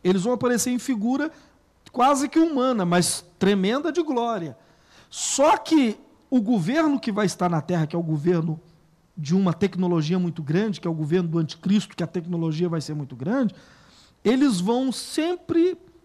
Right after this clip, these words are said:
criar situações pra dizer pra humanidade: isso é apenas tecnologia. O que esse, o que esse anjo tá fazendo, se ele voa, se ele paira no céu, vão dizer, "É tecnologia.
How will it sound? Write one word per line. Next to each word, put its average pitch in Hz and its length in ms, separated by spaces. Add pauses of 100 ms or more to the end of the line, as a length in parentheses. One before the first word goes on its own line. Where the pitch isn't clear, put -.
(720)
criar 254 680
situações 226 760
pra 254 160
dizer 233 300
pra 240 140
humanidade: 220 540 (240)
isso 247 220
é 262 40
apenas 254 380
tecnologia. 240 800 (560)
O 160 80
que 277 140
esse, 262 340 (180)
o 190 80
que 190 120
esse 285 200
anjo 254 220
tá 233 100
fazendo, 196 360
se - 120
ele 240 160
voa, 208 380
se - 140
ele 220 120
paira 247 400
no 190 140
céu, 226 400 (180)
vão 233 140
dizer, 226 240
"É 233 60
tecnologia. 240 880